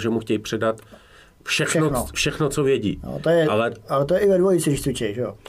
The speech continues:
Speaker 2: I když si vezmeme
Speaker 1: No.
Speaker 2: ten starší, já si pamatuju, jsme měli kluka, chodil, teď už nechodí, a ten prostě, ten ho chyt, udělal první pohyb a on už ho zastavil.
Speaker 1: No.
Speaker 2: A já říkám, ale to,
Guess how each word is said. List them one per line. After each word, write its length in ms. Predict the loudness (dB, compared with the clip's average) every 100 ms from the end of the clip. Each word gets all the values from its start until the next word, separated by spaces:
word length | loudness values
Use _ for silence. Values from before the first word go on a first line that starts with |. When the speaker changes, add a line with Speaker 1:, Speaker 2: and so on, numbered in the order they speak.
| -20 -20 -4
Speaker 2:
I 80 | 0
když 160 | 0
si 100 | 0
vezmeme 180 | 2 4
Speaker 1:
No. 120 | 4 2
Speaker 2:
ten 80 | 2
starší, 280 | 0 0 -2 -4 -10 -2
já 100 | -2
si 100 | 0
pamatuju, 380 | 2 2 2 0
jsme 140 | 2
měli 280 | 2 2 0 -6
kluka, 340 | -2 0 0 0
chodil, 200 | 0 2
teď 120 | 0
už 100 | -2
nechodí, 440 | -2 0 0 -2 -6 -20 -20 -20 -12
a 60 | -4
ten 140 | -2
prostě, 380 | -2 -2 -2 -2 -8 -20 _ _ _ _ -6
ten 160 | 0 2
ho 100 | 2
chyt, 220 | 2 2
udělal 280 | 4 2 0 -2
první 260 | 2 2
pohyb 240 | 4 2 4
a 40 |
on 120 | 2
už 80 | 4
ho 60 | 2
zastavil. 420 | 2 0 0 -2 -10 -8 -2
Speaker 1:
No. 100 | 0
Speaker 2:
A 80 |
já 120 | 2 2
říkám, 260 | 2 2
ale 120 | 2 2
to, 420 | 2 4 2